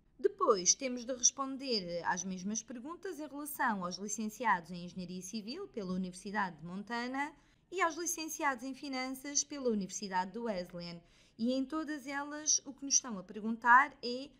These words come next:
no fundo, fazer uma comparação entre a mediana e a média.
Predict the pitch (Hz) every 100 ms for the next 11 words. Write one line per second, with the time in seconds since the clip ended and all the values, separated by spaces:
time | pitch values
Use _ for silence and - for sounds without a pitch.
0 | _ - 220 247 285 - 226 196 196 196
1 | 254 254 262 262 302 311 339 - 254 233
2 | 240 285 330 240 240 254 269 269 277 -
3 | 269 247 175 165 160 165 165